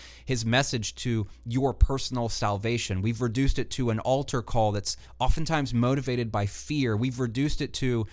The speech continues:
uh, going to heaven, or just wait, because when you die, it'll all be okay. We've reduced it in so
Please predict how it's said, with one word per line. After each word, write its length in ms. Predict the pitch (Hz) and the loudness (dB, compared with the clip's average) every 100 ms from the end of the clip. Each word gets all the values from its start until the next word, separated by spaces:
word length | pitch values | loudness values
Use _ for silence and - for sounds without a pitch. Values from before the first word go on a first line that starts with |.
| - - - - | -14 -20 -20 -16
uh, 60 | - 143 - - - 113 | -14 -14 -16 -20 -16 -6
going 320 | 120 143 156 | 0 2 2
to 100 | - | 0
heaven, 540 | 113 - 151 127 92 92 | -2 0 0 2 -2 -2
or 300 | 120 123 120 | 0 0 0
just 260 | 120 180 | 0 2
wait, 240 | 208 214 143 | 6 4 4
because 260 | - 151 | 0 0
when 140 | 147 151 | 2 0
you 80 | 156 | 2
die, 260 | 170 165 | 2 4
it'll 140 | 139 135 | 2 2
all 260 | 147 151 | 2 2
be 220 | 147 156 | 2 0
okay. 400 | 143 139 190 170 | 0 -2 -2 -2
We've 260 | 127 151 135 | 0 -2 -2
reduced 520 | 147 110 151 214 - | -4 2 2 2 0
it 100 | 143 | -4
in 140 | 120 117 | -2 -2
so 560 | - - 156 160 156 | 0 0 2 0 -2